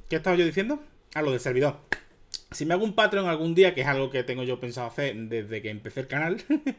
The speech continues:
<laughs> desde que empecé el canal, hace yo no sé ya ni cuánto tiempo, me hice el Patreon.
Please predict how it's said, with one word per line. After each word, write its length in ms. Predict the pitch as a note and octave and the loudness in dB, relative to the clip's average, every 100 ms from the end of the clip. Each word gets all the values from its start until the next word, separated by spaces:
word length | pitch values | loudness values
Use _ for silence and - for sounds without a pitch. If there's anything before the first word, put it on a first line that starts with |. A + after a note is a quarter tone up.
| - - - - | -10 -20 -20 -20
<laughs> 960 | - - - - - - - _ - | -20 -20 -20 -18 -18 -20 -20 _ -8
desde 220 | C#3 A#2+ A2+ | -4 -4 -4
que 60 | |
empecé 300 | B2 B2 C#3 | -2 0 0
el 60 | E3 | 0
canal, 360 | E3 E3+ C4+ - - - - | 2 0 0 -6 -20 -20 -10
hace 420 | - C3+ D3+ C3+ | -6 -4 0 0
yo 140 | C3 B2+ | 0 -2
no 100 | B2 | -2
sé 180 | B2 B2 | -4 -4
ya 100 | B2 | -4
ni 100 | A#2+ | -4
cuánto 260 | A#2 B2 | -8 -6
tiempo, 360 | F3 F#3+ A#3+ - - - - - | -4 -4 -6 -14 -20 -20 -20 -6
me 100 | C3 | 0
hice 160 | C3 B2+ | 2 2
el 80 | - | 0
Patreon. 380 | G2 G2 F2+ | -4 -4 -10